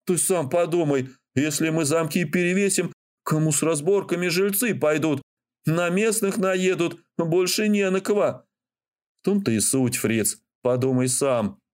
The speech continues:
Мы одним ударом два дела сделаем. Акцию провернём, письма достанем и волгоградским за подлянку подкинем. До нас ещё никто такую акцию не проворачивал.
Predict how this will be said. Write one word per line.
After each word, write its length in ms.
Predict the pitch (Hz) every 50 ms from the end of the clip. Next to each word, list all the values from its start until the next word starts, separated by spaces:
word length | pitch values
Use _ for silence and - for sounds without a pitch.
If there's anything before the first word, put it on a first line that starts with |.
| _ -
Мы 140 | 117 131 143
одним 280 | 143 135 123 143 139 139
ударом 440 | 143 131 131 165 175 170 165 160
два 200 | 156 160 170 175
дела 340 | 180 175 185 180 156 135 120
сделаем. 540 | 110 101 120 127 120 117 117 117 104 - - _ _ _ _ _ _ -
Акцию 440 | 180 202 233 226 202 - 226 220 208
провернём, 720 | 202 185 185 180 185 190 185 180 185 196 196 185 - _ _ _ _ _ -
письма 460 | - 190 196 180 160 - 147 147 147
достанем 720 | 131 156 156 151 - - - 156 151 147 143 143 147 165
и 260 | 214 240 240 254 285 262 - _ _ -
волгоградским 1000 | 190 202 240 254 240 226 254 254 208 170 156 160 170 170 165 - - 202 202 190
за 120 | 185 196
подлянку 760 | 196 - 208 214 196 156 143 147 147 143 139 131 135 139 127
подкинем. 720 | 127 156 156 - - - 151 143 135 131 127 123 127 - _ _ _ _ _ _
До 340 | - 147 147 131 151 151 151
нас 300 | 143 147 151 151 151 -
ещё 280 | 151 147 139 - 160 156
никто 400 | 151 151 147 - - - 202 190
такую 420 | - 151 139 131 131 151 156 156
акцию 340 | 160 156 143 - - 151 151
не 100 | 151 151
проворачивал. 920 | - 160 160 160 165 170 160 151 131 117 110 - - 117 113 104 - -